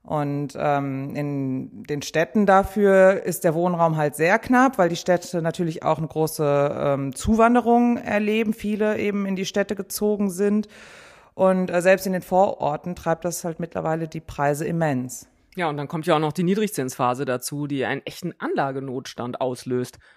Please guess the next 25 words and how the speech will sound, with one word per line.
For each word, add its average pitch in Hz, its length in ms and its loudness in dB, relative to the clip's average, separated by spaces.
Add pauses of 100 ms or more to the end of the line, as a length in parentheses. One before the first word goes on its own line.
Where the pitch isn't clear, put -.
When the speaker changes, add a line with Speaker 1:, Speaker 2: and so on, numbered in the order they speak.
(220)
Speaker 2:
Und 143 140 -8
dann, 170 280 -4
ich - 100 -20
hab's 139 120 -8
am 123 100 -6
Anfang 143 280 -4
schon 160 180 -6
gesagt, 160 320 -2
auch 151 80 -4
noch 156 140 -6
dieses 160 240 -12
Thema 160 380 -4
Inflation, 160 760 -6 (480)
die - 60 -12
das 123 180 -6
Geld 151 320 0
auf 156 160 -2
dem 151 180 -6
Konto 208 380 0
von 156 340 -6
Monat 214 460 -4
zu 185 160 -4
Monat 170 480 -4
wertloser - 500 -6
macht. - 300 -18